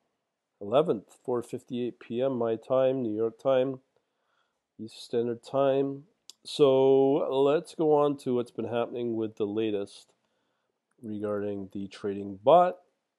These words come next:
Um, as you know, we had a major dip last week, thirty, uh, thirty percent drop for Ethereum and some other fun stuff. But every time there's a drop, there's some interesting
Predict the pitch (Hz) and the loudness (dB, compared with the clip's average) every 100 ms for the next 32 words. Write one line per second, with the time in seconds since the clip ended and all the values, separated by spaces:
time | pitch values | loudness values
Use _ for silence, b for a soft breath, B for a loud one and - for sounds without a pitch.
0 | - 107 107 107 107 113 110 110 113 127 | -6 -2 0 0 0 -4 -4 -4 0 2
1 | 135 113 107 135 - _ _ _ _ _ | 4 4 2 -2 -6 _ _ _ _ _
2 | _ _ _ _ _ 120 107 110 113 107 | _ _ _ _ _ -14 -10 -4 -4 -2
3 | 110 120 117 107 104 127 123 117 110 110 | -2 -4 -4 -8 -2 -2 0 0 2 0
4 | - 120 120 - 113 110 104 113 107 - | -4 -4 -4 -4 -4 -4 -6 -6 -6 -4
5 | 113 113 113 - 113 98 113 107 - 107 | -6 -6 -6 -4 -4 -2 -4 -4 -6 -6
6 | 104 - 156 160 151 151 147 147 151 _ | -6 -4 0 4 4 4 2 -2 -8 _
7 | _ _ _ _ _ _ _ _ 98 98 | _ _ _ _ _ _ _ _ -12 -10
8 | 101 98 - 107 101 - 110 107 104 - | -10 -12 -12 -12 -10 -6 -2 -2 -2 -4
9 | 110 104 101 - - 175 104 - - _ | -6 -4 -8 -8 2 4 4 2 -20 _
10 | - 226 185 208 - - - _ _ - | 2 8 8 6 2 -20 -20 _ _ -18
11 | - 185 196 196 170 143 104 113 120 127 | -10 -8 -4 0 0 -2 -8 -2 6 8
12 | 131 - 117 107 - 113 - 123 - - | 6 4 -6 -6 -4 -4 -4 -8 -8 -8
13 | 120 113 107 | -4 -4 -6